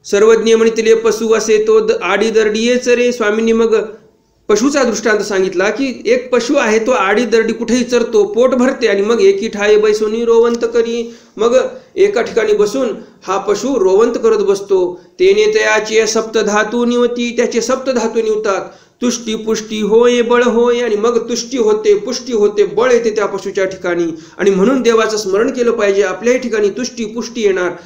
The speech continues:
सर्वज्ञ म्हणितले, "बटिका भिंगुरटी असे." सप्तधातू निवतात,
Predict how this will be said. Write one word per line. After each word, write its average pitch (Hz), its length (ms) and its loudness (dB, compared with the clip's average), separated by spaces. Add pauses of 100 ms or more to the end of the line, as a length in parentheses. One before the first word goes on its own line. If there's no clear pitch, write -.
(200)
सर्वज्ञ 220 520 2
म्हणितले, 214 380 2
"बटिका 214 440 0
भिंगुरटी 208 600 0
असे." 240 720 0 (760)
सप्तधातू 240 680 0
निवतात, 247 580 0